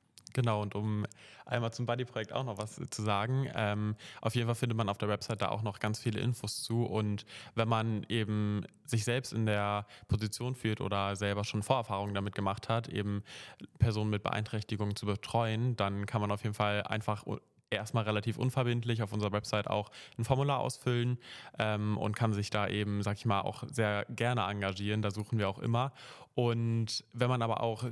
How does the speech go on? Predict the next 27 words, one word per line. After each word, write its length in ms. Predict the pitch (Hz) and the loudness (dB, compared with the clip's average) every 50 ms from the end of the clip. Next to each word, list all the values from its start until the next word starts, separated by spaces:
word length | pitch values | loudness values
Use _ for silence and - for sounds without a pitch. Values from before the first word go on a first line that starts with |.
| - | -6
selber 500 | - - - 113 113 110 110 107 107 101 | -4 -2 0 0 2 2 2 0 0 -2
eine 140 | - - 110 | -2 -2 -2
beeinträchtigte 560 | 104 - - 110 117 117 113 - - - 113 | -2 0 -2 -2 -2 -2 -4 -4 -4 -6 -4
Person 340 | 110 - 110 107 110 110 - | -2 0 0 0 0 0 0
ist 220 | - 170 170 - | 2 0 0 0
und 500 | - - 110 107 107 104 104 - 104 104 | -2 -4 -2 0 0 -2 -2 -4 -6 -2
die 80 | 110 107 | 0 2
Hilfe 240 | 104 120 110 107 - | 2 2 0 0 -2
ganz 200 | - 110 101 - | -2 -2 -2 0
gerne 200 | - 107 104 - | 0 -2 0 0
annehmen 380 | - 123 127 120 110 107 107 104 | 0 0 2 2 0 0 0 0
will, 220 | 110 110 110 113 - - - - - - - - | 0 0 0 -2 -4 -8 -16 -18 -20 -20 -18 -10
geht's 280 | - 113 127 120 - | -2 0 0 0 0
genau 200 | - 120 117 113 | 0 0 2 2
über 100 | 110 113 | 2 2
den 80 | 110 113 | 2 2
gleichen 300 | 110 113 120 120 - 123 | 2 0 0 0 0 0
Weg, 180 | 123 120 120 - | 0 0 0 -2
auch 140 | 117 113 | -4 -2
über 100 | 120 117 | 0 0
die 80 | 110 113 | 0 2
Website 260 | 113 110 - 117 110 | 0 0 0 -2 -4
das 100 | - 113 | -4 -2
gleiche 200 | - 110 110 107 | -2 0 0 -2
Formular, 460 | 107 - - 110 110 110 113 110 113 | -2 -2 -2 0 0 2 2 0 0
nur 200 | 113 113 107 104 - | 0 -2 -2 -2 -2
ein 200 | - 123 117 120 | -2 0 0 0